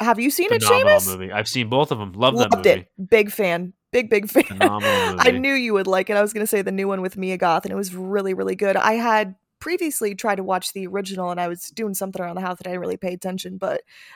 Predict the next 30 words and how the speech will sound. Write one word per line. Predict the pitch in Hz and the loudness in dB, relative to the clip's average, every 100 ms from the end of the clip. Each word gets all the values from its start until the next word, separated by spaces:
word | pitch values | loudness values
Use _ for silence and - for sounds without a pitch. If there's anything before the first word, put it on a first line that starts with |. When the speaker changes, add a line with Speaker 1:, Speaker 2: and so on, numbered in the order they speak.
| - | 0
Speaker 1:
I | 202 | 0
was | 185 | 2
watching | 185 202 202 196 | 2 2 0 -4
it, | 185 175 - | -4 -4 -4
uh, | 185 180 156 - _ _ _ | -2 -2 -4 -6 _ _ _
with | 196 202 | -4 -2
my | |
roommate | 190 214 302 226 | 0 0 0 -2
the | - 185 | -2 -4
other | 170 | -2
night, | 175 165 190 - | -4 -6 -6 -4
or | 208 190 | -2 -2
the | 190 | -4
other | 185 185 | -4 -4
day, | 185 180 180 | -4 -4 -4
and | |
I | 175 | -6
was | 170 185 - | -6 -8 -10
like, | - - | -14 -16
"Man, | 190 196 294 202 | -12 -10 -8 -8
I | 277 | -6
really | 415 208 | -4 -4
like | 202 254 | -4 -6
this." | - - | -8 -10
It | 190 | -10
was | 185 | -10
super | - 240 233 214 | -8 -6 -2 -2
weird, | 196 196 190 | 0 -2 -2
super | - 208 196 | -6 -8 -10
creepy. | - 180 - - | -10 -14 -12 -12